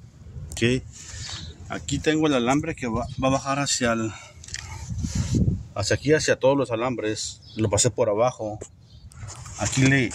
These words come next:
le hice un, le hice un hoyo al gris, puse tape para mandarlo por abajo por el mismo, donde van todos los alambres de la luz y eso. Como ven aquí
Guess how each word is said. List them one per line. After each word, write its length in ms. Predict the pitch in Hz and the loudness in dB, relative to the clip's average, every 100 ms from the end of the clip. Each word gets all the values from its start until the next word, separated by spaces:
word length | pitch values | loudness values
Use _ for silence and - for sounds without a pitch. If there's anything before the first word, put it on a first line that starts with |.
| - 117 | -6 0
le 100 | 131 | 2
hice 220 | 131 151 | 4 4
un, 420 | 151 151 139 117 - - - - - - | 4 4 2 -2 -8 -18 -16 -14 -12 0
le 60 | 127 | 2
hice 140 | 127 | 6
un 120 | 156 147 | 6 6
hoyo 440 | 165 143 127 120 - _ _ - - | 4 4 2 0 -10 _ _ -20 -6
al 140 | 110 110 | -4 0
gris, 680 | 123 151 143 - - - - 117 | 2 4 2 -2 -6 -14 -8 0
puse 160 | 123 | 2
tape 320 | 120 135 135 - - - - - - - | 4 2 2 -2 -18 -20 -20 -16 -10 0
para 160 | 113 110 | 2 4
mandarlo 360 | 117 117 123 | 4 4 2
por 180 | 117 104 | 2 2
abajo 180 | 113 127 | 2 0
por 160 | 117 | 0
el 140 | 113 110 | 2 6
mismo, 580 | 117 120 131 123 110 98 - - - - - - - - - | 6 6 4 6 4 2 -2 -14 -16 -14 -14 -16 -16 -16 -2
donde 180 | 117 113 | 2 4
van 140 | 143 | 2
todos 240 | 147 160 139 | 4 4 4
los 100 | 107 | 0
alambres 280 | 117 117 104 | 0 -2 -4
de 60 | |
la 80 | 98 | -6
luz 340 | 98 117 - | -6 -6 -4
y 80 | 104 | 2
eso. 260 | 110 - 95 90 - - - - - - - - - - - - - - - - - - | 2 2 -2 -4 -8 -12 -8 -6 -2 -2 -2 -2 -4 -6 -6 -10 -12 -12 -12 -12 -12 -6
Como 220 | - 113 110 | 4 6 6
ven 180 | 131 127 | 4 2
aquí 520 | - 170 160 151 | 0 0 2 2